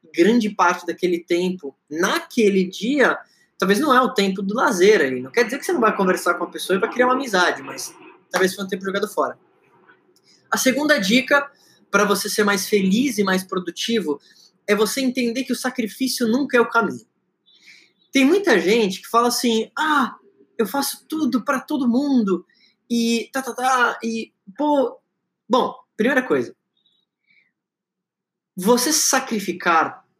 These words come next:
por alguém, por uma empresa ou algo do tipo, nunca é o caminho. O que você tem que fazer é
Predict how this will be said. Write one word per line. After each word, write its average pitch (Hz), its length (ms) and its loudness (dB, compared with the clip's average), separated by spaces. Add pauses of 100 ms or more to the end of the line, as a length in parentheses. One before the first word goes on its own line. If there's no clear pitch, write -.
(120)
por 156 200 -4
alguém, 139 520 -4 (460)
por 151 100 -2
uma 151 120 -4
empresa 135 580 -2
ou 160 80 2
algo 156 160 0
do 139 80 -4
tipo, 180 480 -4
nunca 226 400 2
é 208 80 4
o 208 80 2
caminho. 165 420 -2 (1120)
O 190 80 -2
que 185 100 -2
você 277 200 2
tem 247 160 4
que 196 60 -2
fazer 147 680 0
é 147 360 -4